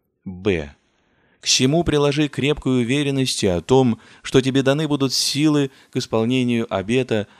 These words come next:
как только приступишь к таинствам. В них никому нет отказа. Затем они истяжены Господом, чтобы их раздавать.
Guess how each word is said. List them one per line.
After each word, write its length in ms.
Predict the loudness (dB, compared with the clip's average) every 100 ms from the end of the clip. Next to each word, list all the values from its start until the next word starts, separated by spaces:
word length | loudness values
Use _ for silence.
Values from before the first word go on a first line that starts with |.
| -8
как 160 | -6 0
только 320 | -2 0 -2
приступишь 760 | -2 -6 -4 -6 -2 -4 -4
к 140 | -12 -6
таинствам. 960 | -2 -2 -2 -6 -8 -10 -10 -10 -12 -16 _ _ _
В 160 | -4 0
них 380 | 2 0 -4 -16 _ -4
никому 480 | -2 0 0 0
нет 240 | 0 -2 -4
отказа. 680 | -10 -8 -6 -6 -10 -16 -18 _ _ _ -10
Затем 560 | -6 -4 0 0 0 -4 _ _
они 500 | -4 0 0 0 -4
истяжены 640 | -8 -4 -2 -2 -2 -2
Господом, 640 | 0 0 0 -2 -2 -2 -4
чтобы 340 | -2 0 0
их 300 | -2 -4 -4
раздавать. 800 | -4 -4 -4 -4 -6 -8 -14